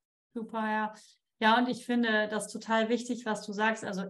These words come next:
erstens, der Tipp kommt natürlich immer von jedem, einfach ausprobieren und, äh, ne, experimentieren. Und das ist, finde ich, gerade im Bereich Technologie super wichtig, ähm, um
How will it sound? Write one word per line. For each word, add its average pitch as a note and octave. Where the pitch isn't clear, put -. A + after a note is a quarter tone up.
erstens, B3+
der A3+
Tipp B3
kommt A3+
natürlich A3
immer A3
von G#3+
jedem, A3+
einfach A3
ausprobieren A3+
und, G#3
äh, G#3
ne, A3+
experimentieren. A3+
Und G#3
das G#3+
ist, -
finde A3
ich, G#3
gerade G#3+
im A3
Bereich G3+
Technologie G#3
super G#3+
wichtig, G#3+
ähm, G3
um G#3